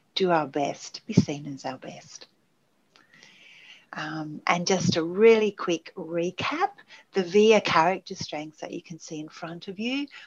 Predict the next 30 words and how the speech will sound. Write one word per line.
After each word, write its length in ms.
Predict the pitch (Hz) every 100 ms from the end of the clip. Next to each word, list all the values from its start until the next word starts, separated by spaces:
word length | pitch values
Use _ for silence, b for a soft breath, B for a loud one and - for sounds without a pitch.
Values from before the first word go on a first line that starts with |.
| B
were 100 | 214
developed 500 | 226 208 233 226 -
by 160 | 170 165
a 100 | 165
team 580 | - 180 160 160 160 -
of, 500 | 151 151 151 147 - B B B
um, 180 | 143 147
fifty-five 680 | - 269 - 202 156 147 147
scientists 840 | - 147 147 147 - 139 135 - - 160
over 240 | 151 147
three 440 | - - 151 147
years 580 | 139 143 156 226 262 - - B B
to 80 | 233
find 340 | - 277 277
out 160 | 254 220
what's 240 | 196 202
the 100 | -
best 360 | 156 143 143 -
in 120 | 147
people. 460 | - 127 127 135 143
They 160 | 143
looked 260 | 147 156 -
over 200 | 139 -
cultures, 680 | - 233 214 - 220 214 -
they 180 | 139 127
looked 200 | - -
through 340 | - 143 160
history, 640 | 160 247 - - - 220 214
they 160 | 160
looked 280 | - - -